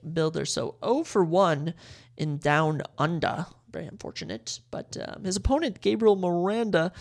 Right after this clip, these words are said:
debuted at U F C Paris last year and got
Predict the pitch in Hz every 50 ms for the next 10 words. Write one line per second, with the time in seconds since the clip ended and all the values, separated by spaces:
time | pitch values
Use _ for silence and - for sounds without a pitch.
0 | - - - - - - _ - - 180 180 170 175 190 196 190 180 160 139 185
1 | 190 196 196 185 - - - 190 180 - - - - 196 196 196 196 185 180 -
2 | - - 175 185 180 196 254 339 415 427 381 - - - - 220 208 208 214 208
3 | - - - - - _ - - 170 165 175 170 160 - - -